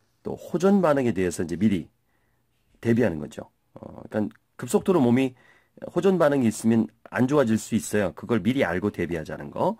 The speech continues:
또 먹는 습관을 바꾸면 평생 살찌지 않는다. 이게 중요하잖아요. 습관을 바꾸지 않으면 안 돼요. 이건 뭐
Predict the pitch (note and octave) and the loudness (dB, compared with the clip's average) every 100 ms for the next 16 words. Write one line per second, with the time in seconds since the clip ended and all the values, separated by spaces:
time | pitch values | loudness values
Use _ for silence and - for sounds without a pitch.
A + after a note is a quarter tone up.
0 | _ _ _ _ _ - C2+ F#2+ A#2+ D3 | _ _ _ _ _ -8 -2 2 4 4
1 | D#3 - D#3 D#3+ A#2+ F#2+ F#2+ G2 A#2 G#3 | 0 -2 0 0 0 -4 -2 0 0 0
2 | - _ _ _ _ _ _ _ - - | -6 _ _ _ _ _ _ _ -16 -4
3 | F#3+ F#3 F3+ - B2+ C3+ A2 D#2+ C#2+ - | -2 0 -2 -2 -10 -6 -4 -6 -10 -14
4 | - C3 - C3+ E3 F#2+ D#2+ D#2+ C3+ F#2+ | -8 -8 -2 2 2 0 -6 -6 -6 -8
5 | E2+ - - A#3 C#4 C4 - F#3 A3 D3+ | -12 -14 -4 0 0 0 -4 -2 -2 -2
6 | - - - - A#2+ C3 C3+ C3 | -6 -8 -10 -8 -8 -8 -6 -8